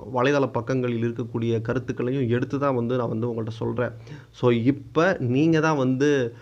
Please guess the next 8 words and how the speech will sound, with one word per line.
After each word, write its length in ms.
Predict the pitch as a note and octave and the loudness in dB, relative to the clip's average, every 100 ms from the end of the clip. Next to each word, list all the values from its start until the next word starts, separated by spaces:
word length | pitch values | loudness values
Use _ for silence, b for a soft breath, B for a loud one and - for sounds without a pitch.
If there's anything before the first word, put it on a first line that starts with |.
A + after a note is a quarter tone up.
| B B - | B B -2
அஹ், 240 | A2 A2 | 2 4
முடிவு 260 | A#2 C#3 C3 | 6 6 4
பண்ணணும், 520 | A2+ A2 A2+ A#2+ D3+ C3+ A#2 | 4 2 4 2 0 -6 -8
நம்ம 520 | A#2+ B2 B2+ B2 A2+ A2 | -4 0 4 4 2 -4
சூப்பர் 400 | - C#3 C#3 C3 | -4 -4 -2 -4
ஸ்டார் 240 | - A#2+ | -2 -2
அவர்கள் 340 | A#2 A#2 A2+ A2+ | 0 0 0 0
வந்து 480 | A2 A2+ B2 C3 | -2 -2 -2 -2